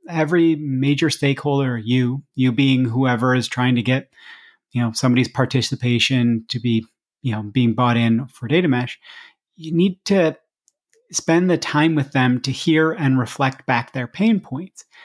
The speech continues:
Yes, it can be hard to scale this, which is why I'll talk about some ways that can be done in a follow-up on this topic, you know, in one of the, the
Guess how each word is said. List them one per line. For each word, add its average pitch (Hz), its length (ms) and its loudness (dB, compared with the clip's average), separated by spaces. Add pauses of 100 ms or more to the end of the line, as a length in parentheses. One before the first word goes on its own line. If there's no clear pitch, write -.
(380)
Yes, 147 320 0
it 165 100 0
can 170 160 -2
be 160 120 2
hard 139 360 0
to 160 180 0
scale 143 380 0
this, 139 400 -8 (440)
which 135 140 -2
is 135 160 2
why 131 340 0
I'll 139 180 -2
talk 131 340 -4
about 139 300 -2
some 127 280 0
ways 127 420 -2
that 135 180 -10 (180)
can 135 220 0
be 123 420 2 (120)
done 131 220 4
in 135 120 2
a 131 40 0
follow-up 127 540 -2
on 117 200 0
this 123 180 -4
topic, 151 520 -4
you 135 100 -8
know, 131 180 -6
in 131 120 0
one 127 120 0
of 123 160 -6
the, 135 240 0 (240)
the 127 420 2